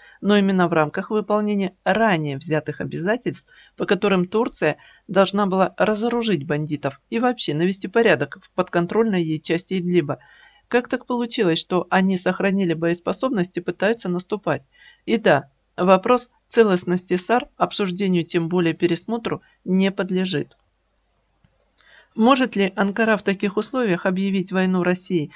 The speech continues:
или хотя бы закрыть для сирийского экспресса Дарданеллы? Но, получи она серьёзную помощь Запада, совершить подобный шаг Эрдоган теоретически мог. Но теперь, когда в помощи ему отказали все потенциальные союзники,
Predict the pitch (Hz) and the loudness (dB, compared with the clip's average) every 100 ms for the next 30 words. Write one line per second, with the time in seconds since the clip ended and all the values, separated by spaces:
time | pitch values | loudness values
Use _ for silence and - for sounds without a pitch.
0 | - - 208 208 220 214 202 202 214 208 | -20 -4 0 0 0 0 0 -2 -2 -2
1 | 165 175 180 185 185 175 170 160 156 - | 0 0 2 2 2 0 -2 -2 -4 -6
2 | 196 220 185 165 180 175 185 190 143 - | -2 -2 -2 -2 -2 0 -2 -2 -4 -6
3 | _ _ _ 196 247 320 _ - 226 247 | _ _ _ 0 0 0 _ -2 0 0
4 | 247 208 175 175 180 196 202 170 175 175 | -2 0 0 0 0 -2 0 0 -2 -2
5 | 208 170 160 - 214 269 185 156 - - | -2 -2 -2 -2 -4 -2 -4 -4 -8 -20
6 | - - 196 180 185 277 - 202 180 180 | -20 -4 2 2 2 0 0 -2 0 0
7 | 180 180 175 165 151 165 165 214 226 247 | 2 2 0 0 -2 0 -2 -4 -2 -2
8 | 254 - 254 269 - 285 294 175 - _ | -2 -4 -6 -6 -6 -4 -2 -2 -4 _
9 | - - - 185 190 180 180 247 240 226 | -20 -20 -6 2 4 2 -4 0 0 0
10 | 151 180 180 - 226 175 - 180 185 175 | -8 -4 -4 0 0 2 2 2 2 0
11 | - 175 190 196 170 180 175 - 170 175 | 0 -2 0 -2 -2 -2 -2 -2 -2 0
12 | 185 160 151 - 175 190 269 247 175 - | 0 0 -2 -4 -2 0 -2 -4 -6 -10